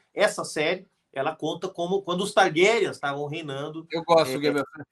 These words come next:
Speaker 2: Você sabe que eu
Speaker 1: Mas
Speaker 2: assisti Game of Thrones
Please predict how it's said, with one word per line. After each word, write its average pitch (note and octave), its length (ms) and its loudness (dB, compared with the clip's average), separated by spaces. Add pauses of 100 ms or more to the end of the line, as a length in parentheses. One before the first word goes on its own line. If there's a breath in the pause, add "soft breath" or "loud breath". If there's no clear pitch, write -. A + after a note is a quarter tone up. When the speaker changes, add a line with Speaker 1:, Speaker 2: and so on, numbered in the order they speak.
(160 soft breath)
Speaker 2:
Você A#3 140 -4
sabe C#4+ 220 0
que B3 120 2
eu E3 320 4
Speaker 1:
Mas D#3+ 160 -2
Speaker 2:
assisti - 320 -12
Game D3+ 240 -2
of - 260 -4
Thrones D#3 640 -2